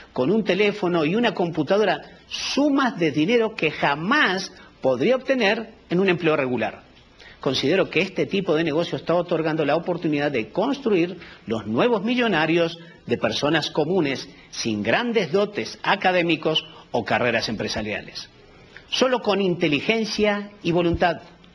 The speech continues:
Hoy Carlos Marx ha de estar en su tumba riéndose de esta revolución de las masas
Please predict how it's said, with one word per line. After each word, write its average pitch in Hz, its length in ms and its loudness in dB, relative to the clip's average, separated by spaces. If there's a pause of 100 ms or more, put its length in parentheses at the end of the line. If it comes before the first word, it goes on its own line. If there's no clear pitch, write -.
(420)
Hoy 240 320 2
Carlos 226 380 0
Marx 175 540 0 (920)
ha 185 160 2
de 208 100 0
estar 180 680 -2 (300)
en 120 280 -4
su 117 240 -2
tumba 233 460 0
riéndose 147 1200 2 (600)
de 208 200 2
esta 220 240 0
revolución 175 720 2
de 196 80 2
las 170 140 0
masas 196 580 -2